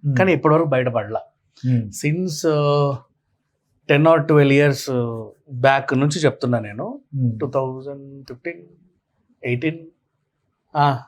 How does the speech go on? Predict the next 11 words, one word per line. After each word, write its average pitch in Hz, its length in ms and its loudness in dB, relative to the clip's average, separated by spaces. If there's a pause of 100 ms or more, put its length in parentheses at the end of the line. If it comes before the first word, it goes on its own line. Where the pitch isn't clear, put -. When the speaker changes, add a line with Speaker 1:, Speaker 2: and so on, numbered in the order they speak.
(100)
Speaker 2:
ఎయిటీన్ 151 320 2
or 147 100 6
some 127 280 0
around 120 320 0
సెవెంటీన్ 143 480 0
or 139 120 0
ఎయిటీన్, 127 340 -2 (640)
ఆ, 127 360 4
అప్పుడు 156 180 2
జరిగిన 147 320 6
సిచ్యువేషన్. 127 540 0